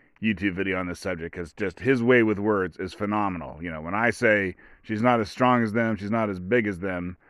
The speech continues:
I mean, he puts it so much better. I can't do it his way. But so in the cartoon, you know, she's,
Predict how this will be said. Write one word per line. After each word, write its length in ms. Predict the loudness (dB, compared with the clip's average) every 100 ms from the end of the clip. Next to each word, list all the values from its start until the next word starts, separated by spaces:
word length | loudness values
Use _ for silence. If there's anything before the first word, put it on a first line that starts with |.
| _ _ _ -6
I 100 | -4
mean, 120 | -2
he 180 | 0 -2
puts 300 | 2 0 0
it 120 | -6
so 220 | -2 0
much 220 | 0 -2 -4
better. 340 | -4 -4 -10 -14 _ -20 -12
I 120 | -10
can't 240 | -8 -8 -6
do 120 | -6
it 60 | -6
his 160 | -6
way. 240 | -8 -10 -10 _ -20 -20 _ _ -4 -4 -4
But 80 |
so 120 | -4 -4
in 40 |
the 80 | 0
cartoon, 960 | 0 2 2 2 4 4 4 2 -2 -6
you 120 | -4
know, 200 | -2 -2
she's, 300 | -4 -6